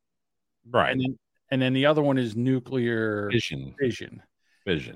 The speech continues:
Speaker 2: And they're getting really, really close to, uh, making nuclear fission happen. Now,
Speaker 1: Yeah, I don't know why we don't dump more, more money into that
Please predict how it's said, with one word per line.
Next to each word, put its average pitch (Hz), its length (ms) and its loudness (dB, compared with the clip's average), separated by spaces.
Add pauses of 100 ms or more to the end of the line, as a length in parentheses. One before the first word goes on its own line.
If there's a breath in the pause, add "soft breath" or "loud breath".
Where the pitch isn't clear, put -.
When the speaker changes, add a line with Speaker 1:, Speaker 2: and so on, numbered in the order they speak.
Speaker 2:
And 139 120 -2
they're 139 100 4
getting 175 420 4
really, 185 360 6
really 170 280 4
close 147 420 2
to, 120 640 -2 (100)
uh, 107 540 -4 (640)
making 127 640 0 (960)
nuclear 131 420 2
fission 117 460 0
happen. - 460 -4
Now, 135 280 4 (100)
Speaker 1:
Yeah, 98 140 6
I 123 60 8
don't 147 140 4
know 135 100 6
why 123 220 8
we 127 120 8
don't 110 240 2
dump 113 200 4
more, 107 600 4 (220)
more 104 140 2
money 104 360 4
into 98 260 0 (120)
that 87 540 2